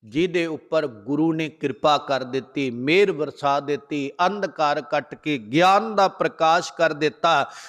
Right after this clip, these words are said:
ਜਿਹੜੇ ਨਰ ਦੇ ਉੱਪਰ ਤੇਹ ਇਹ ਜੁਗਤ ਪਛਾਨੀ, ਉਹਨੇ ਇਹ ਢੰਗ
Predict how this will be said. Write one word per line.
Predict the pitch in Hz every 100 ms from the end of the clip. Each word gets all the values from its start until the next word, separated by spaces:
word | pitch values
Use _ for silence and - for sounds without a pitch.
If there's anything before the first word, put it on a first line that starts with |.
| -
ਜਿਹੜੇ | 139 185 180
ਨਰ | 143 175 220
ਦੇ | 185 214 208
ਉੱਪਰ | 180 - 180 175 156 120 - _
ਤੇਹ | 208 240 247 180 - - -
ਇਹ | 262 277
ਜੁਗਤ | 220 233 214 226
ਪਛਾਨੀ, | - - 214 214 226 226 127 - _ _ 190
ਉਹਨੇ | 220 233 226 -
ਇਹ | 254 277 277 -
ਢੰਗ | 196 151 180